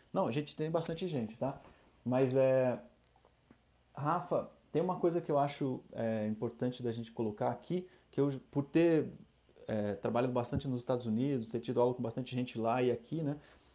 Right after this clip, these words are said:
É, eu vejo que o jeito que se trabalha, que se pensa a voz nos Estados Unidos em relação a peso, em relação à força,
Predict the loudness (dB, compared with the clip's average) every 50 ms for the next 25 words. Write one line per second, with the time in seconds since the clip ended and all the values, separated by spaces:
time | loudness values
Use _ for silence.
0 | -20 _ _ _ _ _ _ -4 -2 0 0 0 0 -2 -2 -4 -4 -4 -4 -6
1 | -8 -10 -16 _ _ _ -4 0 0 0 2 2 4 4 4 4 2 -2 -2 -4
2 | -2 -2 -2 -4 -6 -12 _ -6 -4 -2 -2 -2 0 0 0 0 0 -2 -8 -6
3 | -6 -6 -4 -2 -2 -2 0 0 0 0 0 0 0 -2 -2 -4 -6 -10 -10 -8
4 | -6 -6 -8 -4 -2 -2 -2 -2 -2 -2 -4 -4 -2 -4 -4 -2 0 -2 0 -2
5 | -4 -4 -4 -4 -4 -2 -2 0 0 0 -2 -4 -6 -6 -6 -4 -2 -2 -2 -4
6 | -4 -4 -4 -4 -4 -6 -4 0 0 2 2 2 2 2 0 0 -2 -4 -4 -4
7 | -4 -6 -6 -6 -6 -6 -6 -6 -2 -2 0 -2 -2 -4 -8 -12